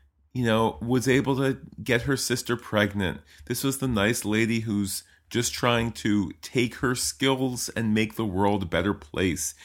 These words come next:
This is the nice lady who's just trying to bring life into the world against the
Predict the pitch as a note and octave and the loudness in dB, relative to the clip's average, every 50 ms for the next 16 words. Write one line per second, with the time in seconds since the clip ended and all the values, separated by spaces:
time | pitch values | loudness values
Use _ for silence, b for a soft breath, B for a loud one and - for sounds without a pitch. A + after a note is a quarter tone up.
0 | B B B - B2 C3+ C3+ B2+ A#2 A2+ A#2 A2 A2+ A#2+ - - G#2 A2 A2+ A2+ | B B B -6 -6 -4 -4 -4 -4 -2 -2 0 -2 -2 -2 -2 0 0 0 0
1 | A#2+ A#2+ A2+ G#2 - C#3 - - - C3+ C3+ C3+ C3 C3+ C3 C3+ C3+ C#3 B2+ B2+ | -2 -4 -6 -6 -6 -8 -8 -6 -2 -2 -2 -2 -2 -6 -6 -4 -2 -2 -2 -2
2 | B2+ C3 B2 B2+ C3+ C#3 - - B2 A2 - - G#2+ G2+ F#2 F#2+ F#2 F2 E2 E2 | 0 2 4 4 4 4 2 -2 -6 -4 -2 -2 0 2 2 4 4 4 4 4
3 | - - - B B B B B - E2+ A2 G2+ G2+ G2+ - - - G2 G2 G2 | 2 -2 -6 B B B B B -6 -2 0 0 0 -2 -4 -6 -2 0 2 2
4 | F#2+ F#2+ F#2 F#2 | 4 2 0 -2